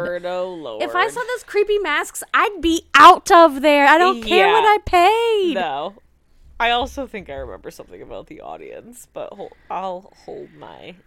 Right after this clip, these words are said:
Speaker 1: my
Speaker 2: Oh, they're not
Speaker 1: guesses.
Speaker 2: real. Is it gonna be that?
Speaker 1: I think that's what I remember.
Speaker 2: He's just
Speaker 1: Is that
Speaker 2: imagining
Speaker 1: there's
Speaker 2: them.
Speaker 1: not actually anyone
Speaker 2: Yeah, 'cause we
Speaker 1: there.
Speaker 2: didn't actually see their faces at any point.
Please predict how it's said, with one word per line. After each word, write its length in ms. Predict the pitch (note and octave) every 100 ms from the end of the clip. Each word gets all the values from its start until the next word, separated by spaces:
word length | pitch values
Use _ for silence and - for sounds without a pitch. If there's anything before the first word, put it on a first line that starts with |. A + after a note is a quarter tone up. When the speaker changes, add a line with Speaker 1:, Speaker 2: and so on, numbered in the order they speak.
| _ _ _ _ _ _ _ _ _ _ _ _ _ _
Speaker 1:
my 240 | F#3+ F3 F3
Speaker 2:
Oh, 100 | G3
they're 140 | F#3+
not 200 | F#3+ F3
Speaker 1:
guesses. 80 | -
Speaker 2:
real. 440 | D#3+ D#3 D#3 D#3+ - _ _
Is 140 | F#3 F#3
it 140 | F3+
gonna 140 | - F3
be 100 | E3+
that? 360 | D#3 D3 D#3+ - _ _ _ _ _ _ -
Speaker 1:
I 120 | A3+
think 300 | - B3+ B3
that's 200 | G#3+ -
what 120 | G3+
I 60 | F#3
remember. 240 | - -
Speaker 2:
He's 120 | F#3+
just 220 | - F#3 -
Speaker 1:
Is 40 |
that 40 |
Speaker 2:
imagining 540 | E3+ C#3+ D#3 D#3 F#3+ D#3+
Speaker 1:
there's 140 | F3+
Speaker 2:
them. 140 | E3 E3
Speaker 1:
not 180 | E3 D#3+
actually 400 | D3+ F3 D#3 -
anyone 260 | C3+ A#2
Speaker 2:
Yeah, 140 | F#3 E3
'cause 180 | B3+
we 60 | A3+
Speaker 1:
there. 60 | B3+
Speaker 2:
didn't 140 | A#3
actually 320 | G#3 F#3+ G3+ F3+
see 200 | - E3+
their 160 | D#3
faces 520 | D3+ C#3 D3+ - C3+
at 120 | D3 D3
any 220 | G2+ A2
point. 380 | - D#3 D3